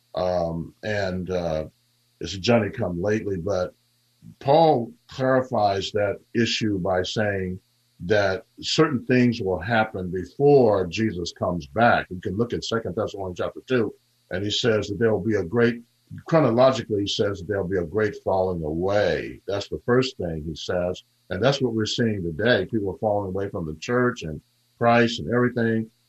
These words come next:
and never wanting to do what he says, uh, the large majority of people. Then he says, then, uh, the man of sin will be revealed. And then he, then he ends up saying,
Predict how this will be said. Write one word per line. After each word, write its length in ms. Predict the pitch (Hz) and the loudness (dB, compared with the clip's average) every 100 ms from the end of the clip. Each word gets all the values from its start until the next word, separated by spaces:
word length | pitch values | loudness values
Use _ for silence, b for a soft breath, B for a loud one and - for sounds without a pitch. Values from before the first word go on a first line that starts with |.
| _ - | _ -8
and 100 | 92 | -2
never 340 | 110 113 110 | 2 4 2
wanting 580 | - 87 80 110 120 110 | 0 -8 -6 0 2 0
to 80 | 104 | -2
do 160 | 104 | 0
what 160 | 117 104 | 0 0
he 80 | 107 | -2
says, 560 | - 120 120 120 117 - _ _ _ _ _ - | 0 2 4 2 0 -14 _ _ _ _ _ -14
uh, 80 | - | -10
the 200 | 90 92 | -6 -4
large 440 | 92 107 113 113 | 0 2 2 0
majority 400 | 92 95 110 107 | -4 0 2 2
of 80 | 107 | 2
people. 360 | 117 107 107 - _ - | 0 -2 -4 -8 _ -4
Then 260 | 101 147 | 2 4
he 100 | 151 | 6
says, 580 | - 127 123 113 113 - - _ _ | 4 4 4 4 2 -2 -12 _ _
then, 580 | 98 120 147 143 139 139 _ _ _ | 0 4 6 4 2 -6 _ _ _
uh, 320 | 107 107 101 98 - | 2 4 4 2 -4
the 480 | 101 120 113 107 104 - _ _ - | 0 2 4 2 -4 -12 _ _ -8
man 440 | 90 113 135 127 | 0 4 6 4
of 100 | 104 | 2
sin 680 | - - 139 135 117 113 113 _ _ _ | -2 0 4 4 4 2 -4 _ _ _
will 160 | 117 110 | 2 4
be 160 | 107 120 | 6 4
revealed. 760 | 107 95 113 147 110 78 82 - - _ _ _ _ _ _ _ - | 4 2 6 6 6 4 -4 -12 -18 _ _ _ _ _ _ _ -4
And 180 | 113 101 | 0 4
then 240 | 131 175 | 6 6
he, 100 | 160 - - | 6 4 -2
then 340 | 110 107 170 208 | -2 4 6 6
he 120 | 143 | 4
ends 240 | 131 120 | 2 4
up 140 | 117 113 | 0 0
saying, 360 | 120 110 101 | -2 -2 -4